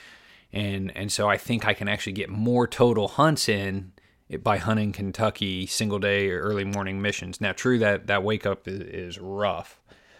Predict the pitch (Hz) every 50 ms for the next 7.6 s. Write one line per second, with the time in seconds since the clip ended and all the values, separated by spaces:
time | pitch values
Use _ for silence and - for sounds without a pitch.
0 | _ _ _ _ - 104 95 98 95 92 92 92 92 92 90 87 _ _ _ _
1 | _ _ _ _ _ _ _ _ _ _ _ _ _ _ _ - 139 127 101 -
2 | - - - - - _ _ _ _ _ _ _ _ - - 107 101 98 95 95
3 | 95 95 95 90 95 95 90 98 - - - 113 110 107 - - 101 107 104 104
4 | 104 101 104 117 123 127 127 127 127 117 - 123 113 113 110 - - 107 107 107
5 | 107 107 104 - - 104 110 107 - 117 117 110 113 110 110 104 104 104 104 104
6 | - - - - - - - - - - _ _ - 104 101 98 98 98 98 98
7 | 98 98 95 95 98 98 98 98 95 95 95 92